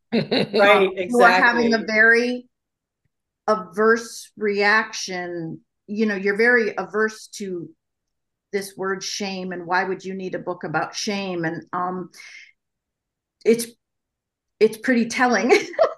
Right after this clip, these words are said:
Speaker 2: Yeah, I mean, the
Speaker 3: You know,
Speaker 2: things that,
Speaker 3: kind of thing. It was
Speaker 2: yeah, yeah, the
Speaker 3: interesting.
Speaker 2: things that trigger us that much
Speaker 3: Are the stuff that
Speaker 2: are
Speaker 3: we
Speaker 2: the stuff we need to kind of
Speaker 3: Sure.
Speaker 2: poke at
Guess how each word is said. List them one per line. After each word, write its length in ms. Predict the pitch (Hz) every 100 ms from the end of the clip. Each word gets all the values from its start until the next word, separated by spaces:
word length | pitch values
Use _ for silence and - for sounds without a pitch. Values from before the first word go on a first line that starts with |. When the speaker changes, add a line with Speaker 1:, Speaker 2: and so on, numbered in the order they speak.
| 277
Speaker 2:
Yeah, 260 | 302 262 240
I 80 |
mean, 180 | 254 269
the 80 | 254
Speaker 3:
You 80 | 349
know, 60 | 339 311
Speaker 2:
things 100 | -
that, 80 | 330 311
Speaker 3:
kind 40 |
of 100 | 330
thing. 160 | 330 311
It 120 | 311
was 120 | 302
Speaker 2:
yeah, 100 | 320
yeah, 260 | 320 359 359
the 100 | 247
Speaker 3:
interesting. 160 | 220 -
Speaker 2:
things 260 | 285 277
that 220 | - 214 -
trigger 560 | - 240 254 254 220
us 200 | 170 160 -
that 320 | 156 147 151
much 680 | 147 131 139 - - - _ _ _ _ _ -
Speaker 3:
Are 160 | 220 208
the 120 | 202
stuff 380 | - - - -
that 120 | 202
Speaker 2:
are 120 | 196
Speaker 3:
we 60 | 185
Speaker 2:
the 100 | 190
stuff 340 | - 220 214
we 120 | 220
need 200 | 208 208
to 100 | 208
kind 260 | 180 196 190
of 80 | 175
Speaker 3:
Sure. 140 | 196
Speaker 2:
poke 240 | 240 233
at 260 | 190 147 131